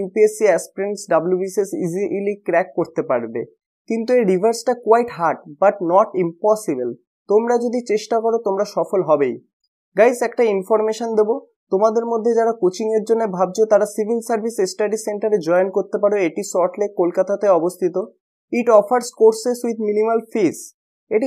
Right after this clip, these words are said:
খুবই কম পরিমাণে ফিস চার্জ করে এবং এখানকার ফ্যাকাল্টিও খুবই ভালো, কিন্তু এখানে অ্যাডমিশন নিতে হলে একটি অ্যাডমিশন টেস্ট ক্র্যাক করতে হয়। So গাইস,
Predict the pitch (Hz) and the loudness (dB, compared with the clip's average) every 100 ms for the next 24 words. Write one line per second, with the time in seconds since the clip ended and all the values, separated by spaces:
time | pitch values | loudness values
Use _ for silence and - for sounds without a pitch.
0 | 254 240 262 240 208 214 240 240 240 240 | -2 -4 -2 4 6 4 0 -2 -2 -4
1 | 240 233 233 - 208 190 - - 143 127 | -4 -6 -8 -2 0 0 -2 -2 0 0
2 | 160 196 220 190 214 214 226 226 220 180 | 0 0 0 -2 -4 -4 -2 -2 -2 2
3 | 220 220 226 226 233 233 247 196 147 123 | 2 2 0 -4 -4 -4 -2 -2 -2 -2
4 | 120 - _ _ - 233 240 233 240 233 | -4 -10 _ _ -6 -2 0 0 0 2
5 | 190 202 214 240 226 208 208 233 220 214 | 2 0 -4 -2 -2 -2 -2 2 4 4
6 | 226 175 190 190 233 226 214 208 214 - | 4 2 2 -4 -6 -6 0 0 0 -4
7 | - _ _ 202 202 - 196 - - 139 | -20 _ _ 2 2 2 -2 -2 -4 -4
8 | 117 - _ _ _ _ - 247 220 220 | -4 -8 _ _ _ _ 2 4 8 6
9 | - | 4